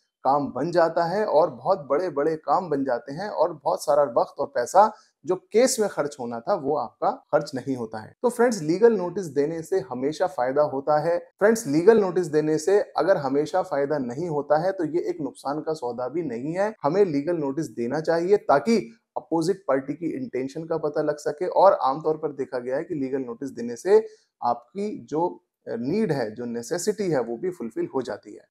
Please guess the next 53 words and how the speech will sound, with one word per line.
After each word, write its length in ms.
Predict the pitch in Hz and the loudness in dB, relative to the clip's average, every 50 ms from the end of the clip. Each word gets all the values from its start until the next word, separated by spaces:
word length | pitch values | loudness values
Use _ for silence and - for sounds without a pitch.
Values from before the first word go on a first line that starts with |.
| _ - | _ 6
फ्रेंड, 160 | 220 254 240 | 6 6 6
लीगल 320 | 196 156 165 180 226 233 | 4 2 4 6 6 6
नोटिस 420 | 233 220 202 - 226 226 220 - - | 6 4 2 2 0 -2 -4 -6 -2
के 120 | - 214 | 0 2
बारे 280 | 185 156 143 156 175 185 | 4 4 4 2 2 0
में 120 | 196 196 | -4 -6
एक 100 | 190 - | -8 -6
सवाल 380 | - 175 160 165 175 175 151 120 | -6 -4 -4 -2 -2 -2 -4 -4
ये 160 | 120 123 143 151 | -4 -4 -4 -4
भी 180 | 147 175 180 | -4 -6 -6
है 200 | 175 170 180 185 | -4 -2 -2 -4
कि 160 | 175 - 196 | -4 -6 -8
लीगल 320 | 185 156 135 131 139 170 175 | -6 -6 -4 -4 -4 -6 -6
नोटिस 320 | 165 151 143 143 165 165 | -6 -8 -8 -8 -10 -10
क्या 140 | - - 165 | -6 -6 -6
वकील 340 | 127 120 113 - 151 156 160 | -6 -6 -8 -6 -6 -6 -6
के 140 | 160 - 160 | -6 -8 -12
through 300 | - - 139 143 143 151 | -10 -8 -8 -8 -8 -8
ही 100 | 185 185 | -12 -10
भेजना 360 | 143 143 143 135 151 156 151 | -8 -6 -6 -6 -6 -6 -4
जरूरी 340 | 139 151 147 156 156 160 165 | -4 -2 -2 0 0 0 0
है 160 | 185 208 208 - - | 0 -2 -4 0 4
या 100 | 196 214 | 6 6
उसे 160 | 214 208 240 | 6 6 4
खुद 220 | 226 233 - 180 160 | 2 0 0 -2 -2
भी 180 | 160 170 208 | -2 -2 -4
ड्राफ्ट 300 | 175 135 143 139 143 - 139 | 0 2 2 2 2 0 -4
करके 240 | 139 131 - 196 180 | -6 -4 -4 -4 -4
भेजा 240 | 135 131 110 110 | -2 -4 -4 -4
जा 140 | 107 98 104 | -6 -8 -10
सकता 300 | 104 - 113 - _ - | -14 -14 -18 -18 _ -18
है? 60 | - - - _ _ _ _ _ _ | -18 -18 -20 _ _ _ _ _ _
फ्रेंड, 160 | - 220 240 233 | 2 2 4 4
सबसे 280 | - 151 - - 233 | 2 2 6 6 6
पहले 220 | 214 220 214 214 208 | 6 6 6 4 4
तो 120 | 214 214 | 4 2
इस 100 | 208 - | 2 2
सवाल 240 | - 175 175 175 180 | 2 2 2 0 0
का 100 | 185 202 | -2 -4
सिंपल 340 | - - 156 151 151 185 180 | -4 -4 -4 -2 -2 0 0
जवाब 300 | 165 160 156 160 156 160 | 2 0 0 0 0 0
यह 140 | 156 156 156 | 0 0 0
है 80 | 165 175 | -2 -2
कि 120 | 170 185 | -4 -4
लीगल 320 | 165 135 127 127 131 160 170 | -4 -4 -4 -4 -4 -4 -2
नोटिस 340 | 160 151 147 156 170 170 - 120 | -2 -4 -6 -6 -8 -10 -10 -12
वकील 240 | 120 - 147 147 147 | -12 -10 -10 -10 -10
के 120 | - - | -10 -12
through 240 | 156 - - 156 139 | -10 -6 -6 -4 -2
भेजना 240 | 135 123 123 147 139 | -4 -4 -4 -4 -6
मैंडेटरी 500 | 135 120 117 117 117 123 123 - 131 123 | -4 -4 -6 -6 -8 -10 -8 -8 -8 -8
नहीं 220 | 117 113 110 117 | -8 -8 -8 -6
है, 240 | 127 151 175 208 214 | -4 -2 -2 -4 -4